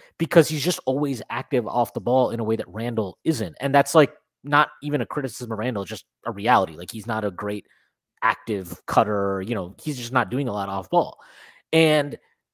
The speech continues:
that's fine. But, like, on nights or games and stretches where he can't make a shot, it's a killer. And if this is a long-term playoff thing where he just gets the yips, I mean,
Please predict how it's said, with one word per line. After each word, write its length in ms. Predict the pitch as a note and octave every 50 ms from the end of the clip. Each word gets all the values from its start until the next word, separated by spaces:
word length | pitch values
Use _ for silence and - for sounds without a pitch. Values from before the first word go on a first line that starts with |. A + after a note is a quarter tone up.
| _ _ _ G#2+
that's 240 | - C#3+ D3+ - -
fine. 580 | - C#3+ D3 E3+ F3+ E3 D3 C3+ B2 C3 B2+ - _ _ _ _ _ _ _ _ _ _ _ _
But, 220 | B2+ B2 D#3 - C#3
like, 320 | C#3 B2+ B2 A#2 - - _ _ _ _ _ _ _ _ -
on 300 | C#3 C3 C3 C3 B2+ A#2
nights 460 | C#3 D3 D#3 D3+ - - - - _ _ _ _
or 100 | B2+ A#2+
games 600 | G#2+ F#2+ A#2 C3+ D#3 D3 B2 B2 A2+ - - - _ _ _ _ _ _ _ -
and 80 | G#2
stretches 520 | - - C#3+ D#3 D#3 - C3+ A#2 G#2+ G2 -
where 100 | G#2+ G2
he 100 | G#2 -
can't 300 | - - D3 C3 - G2+
make 160 | A#2 B2 -
a 60 | G2
shot, 440 | - - D3 D3+ E3 B2+ G#2+ F#2+ - _ _ _ _ _ _ -
it's 140 | B2 -
a 40 | -
killer. 380 | - - - G3+ G3 C#3+ G#2 E2+
And 200 | - - C3 C3+
if 100 | B2 -
this 140 | - E3 D#3+
is 100 | E3+ E3+
a 80 | E3+ C#3
long-term 600 | B2 A2 A#2+ C3 D3+ D3 - - D#3 C#3+ C3+ B2+
playoff 460 | - - B2 C#3+ G#3 F#3 B2 - -
thing 180 | C3 A#2+ B2+
where 100 | A#2+ G#2+
he 100 | G2+ A2+
just 180 | G#2+ A#2+ A#2+ -
gets 180 | - C3 - -
the 80 | C3
yips, 440 | F#2+ F2+ C#3 F3+ F3+ - - - - - _ _ _ _ _ _ _ _ _ _ _ _ _ _ _ _ _
I 100 | - C3+
mean, 260 | D3 D#3 D#3 D3+ C#3+